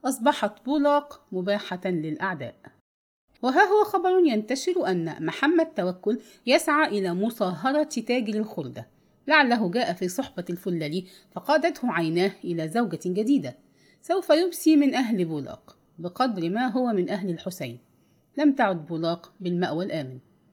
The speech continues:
أجل، لم تعد بولاق بالمأوى الآمن.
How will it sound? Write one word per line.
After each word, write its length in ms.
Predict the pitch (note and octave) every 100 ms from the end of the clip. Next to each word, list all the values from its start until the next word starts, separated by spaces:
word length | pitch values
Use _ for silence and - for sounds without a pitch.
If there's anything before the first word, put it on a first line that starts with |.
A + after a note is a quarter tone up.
| _ _ -
أجل، 260 | F3 B2+ B2 _ _ _ -
لم 140 | C3+
تعد 440 | C3+ A#3+ A#3 F#3 D3+
بولاق 480 | D#3+ D3+ D3+ - - _
بالمأوى 480 | D#3 D#3+ E3 - D3+
الآمن. 380 | G3+ D#3 C3